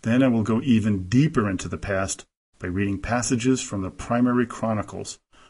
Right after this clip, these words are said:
which go back to the first Rurikind rulers of Kiev. Well, I hope you enjoyed today's podcast.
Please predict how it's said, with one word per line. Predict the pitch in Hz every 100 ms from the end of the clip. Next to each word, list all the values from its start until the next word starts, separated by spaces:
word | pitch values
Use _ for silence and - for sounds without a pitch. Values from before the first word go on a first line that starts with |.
| _
which | 107 -
go | 98
back | 90 101 113 113
to | -
the | 95
first | - - 131 - -
Rurikind | 110 113 110 113 113 113 -
rulers | 104 101 101 -
of | 95
Kiev. | - 104 90 87 - _ _ _ _ _ _ - - - - -
Well, | 147 170 175 175 _ _ _ 143
I |
hope | 143 208 214
you | 135
enjoyed | 101 95 -
today's | - 92
podcast. | - 95 95 110 123 - -